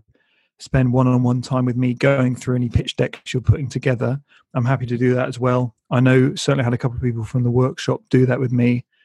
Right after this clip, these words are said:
Uh, and it was interesting to kind of see what they'd picked up and what they'd missed and, and filling in those gaps for people. So without further ado,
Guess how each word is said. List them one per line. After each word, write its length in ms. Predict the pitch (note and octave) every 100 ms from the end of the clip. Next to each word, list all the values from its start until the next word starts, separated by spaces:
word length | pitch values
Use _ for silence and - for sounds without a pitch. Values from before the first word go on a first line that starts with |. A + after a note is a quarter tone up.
| _ _ _ _ -
Uh, 300 | A#2+ A2+ C3+
and 80 | C3+
it 60 |
was 100 | C3+
interesting 460 | C3+ C3 B2+ - B2
to 100 | -
kind 220 | - B2+
of 80 | A#2
see 160 | C3+
what 180 | B2+ C#3
they'd 220 | B2+ A#2+
picked 240 | - D3+ -
up 160 | A#2+
and 100 | C3
what 140 | B2 C3+
they'd 200 | B2 B2+
missed 320 | B2+ A#2 -
and, 220 | C3 A#2+
and 160 | C#3 B2
filling 280 | - C3 B2+
in 100 | B2+
those 220 | B2+ A#2+
gaps 320 | - B2+ -
for 100 | -
people. 380 | A2+ A2+ - A#2+ _ _ _ _ _ _ - _ _ _ _ _ _ _ _ -
So 140 | D3
without 220 | C#3+ -
further 220 | D#3+ D3
ado, 440 | C#3+ D3+ C#3 D3+